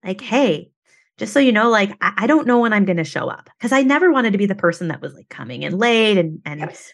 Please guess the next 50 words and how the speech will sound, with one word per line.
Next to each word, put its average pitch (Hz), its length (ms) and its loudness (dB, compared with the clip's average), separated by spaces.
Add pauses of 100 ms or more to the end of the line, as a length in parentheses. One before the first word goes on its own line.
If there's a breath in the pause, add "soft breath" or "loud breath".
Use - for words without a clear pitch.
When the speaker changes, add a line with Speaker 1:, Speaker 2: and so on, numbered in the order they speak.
(100)
Speaker 1:
disrespecting, 165 720 -4
like, 147 240 -6
my 127 120 -8
mom's 135 280 -10
meal 233 200 2
on 226 120 -2
the 214 80 -2
table. 208 280 -2
But 180 120 0
it 170 60 -8
was 170 140 -6
like, 165 160 -8 (560 soft breath)
"I'm 202 160 4
in 214 80 2
a 247 80 2
phase 196 280 0
right 190 160 -4
now 170 180 0
where 170 140 0
I 165 100 -2
just 160 260 -6
don't 170 220 -4
know, 160 500 0
and 170 120 -8
I'm 175 140 -2
going 196 360 0
to 208 120 -6
show 185 220 2
up, 190 260 0
but 180 100 -2
I 165 100 0
don't 170 180 -2
know 196 100 -2
when 196 140 -2
I'm 185 100 -4
gonna 170 160 -4
come 160 220 -8
and 160 100 -10
I'm - 80 -14
gonna 147 200 -16
go." 143 300 -4
And 202 180 -4
that 294 240 0
way, 214 320 -6
right 254 220 0
there 311 180 4
and 302 120 2
then, 202 400 -2
pressure's 175 400 -4
off. - 200 -8